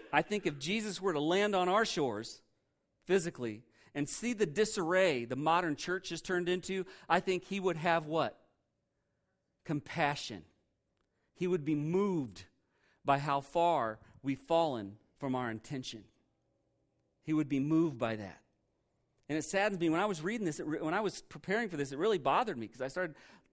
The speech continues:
I mean, this is the direction God led me, and I'm thinking, "Man, it's true."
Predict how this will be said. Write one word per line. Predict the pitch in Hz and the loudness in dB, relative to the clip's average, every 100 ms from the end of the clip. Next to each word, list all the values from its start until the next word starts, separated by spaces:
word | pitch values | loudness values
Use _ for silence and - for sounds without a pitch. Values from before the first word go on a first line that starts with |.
| _ _ | _ _
I | 147 | -2
mean, | 160 147 | 2 2
this | 180 254 | 2 0
is | 214 | -4
the | 190 | -2
direction | 180 196 196 175 | 2 2 0 -2
God | 180 180 156 | 0 0 2
led | 175 170 | -2 0
me, | 143 | -2
and | 131 143 | 0 -2
I'm | 165 | -2
thinking, | 180 147 117 123 | -6 -6 -6 -4
"Man, | 165 180 117 90 _ _ _ _ _ _ - | 0 0 -2 -8 _ _ _ _ _ _ -12
it's | 117 - | -8 -8
true." | - 190 262 180 | -4 -2 -2 -4